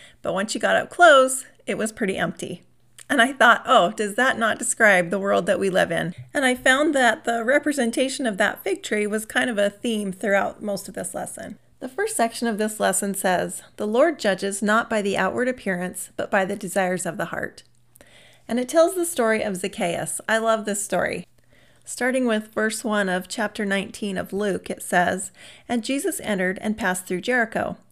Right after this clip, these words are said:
And behold, there was a man named Zacchaeus, which was the chief among the publicans, and he was rich. And he sought to see Jesus, who he was, and could not for the press, because he was little of stature." So there was this man named Zacchaeus.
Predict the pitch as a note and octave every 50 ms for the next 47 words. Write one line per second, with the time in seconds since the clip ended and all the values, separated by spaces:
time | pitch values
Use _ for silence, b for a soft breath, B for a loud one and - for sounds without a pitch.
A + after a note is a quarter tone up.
0 | B B B B B B - F3+ F#3 G#3+ A#3+ - D#4+ C#4 B3 A#3+ A#3 A#3 B3 A3+
1 | A3 A3+ A3 B3 A3 G3+ F#3 E3+ F#3+ F3 F3+ F#3 F#3 - G#3 - - D4+ A#3 -
2 | F#3+ - - - - B3 A3+ - C4 C4+ B3+ B3+ A3+ A3 - - A3+ A3+ - A#3+
3 | G#3 G3 G3 G3 G3 G#3 - - F3 F3 E3+ E3+ - D3+ - - - - - G3+
4 | F#3+ G3 G#3+ G#3+ G3+ G#3 F#3+ - - - - - - - - _ B B B B
5 | B B B B B - F#3+ A3 F#3+ - - C#4 A#3+ - - - G#3+ - - D#4
6 | E4 D#4 - F#3 F3+ - G3 G#3 G#3 - - G#3 F#3+ G#3 A3 G3+ G#3+ B3 C4+ A3
7 | F3 - - - - - G3+ G3+ - - A#3+ A3+ C4+ D4+ C#4+ A3 - - - -
8 | G3 F3+ G3 G3 - B3+ G#3+ F3 D#3 F3+ - - - - - G3 - - A#3 G#3
9 | G3 - A3+ G3 G3+ G3+ - F#3 F#3 F3+ F3+ E3+ E3+ E3 - - F3 D3+ - -
10 | - F#2+ F#2+ - - - - _ _ _ _ _ _ _ _ _ _ _ _ _
11 | _ _ _ b b b b b b b b b b b b b - A#3+ A#3+ C4
12 | C4 C#4+ C#4+ E4+ D#4 D4 - D#4+ C#4+ B3+ A#3+ A#3 A3 A3+ A3 A3 A3 A3+ A3+ A#3
13 | C4 D4 D4+ A#3+ F3 - E3 F3+ - - -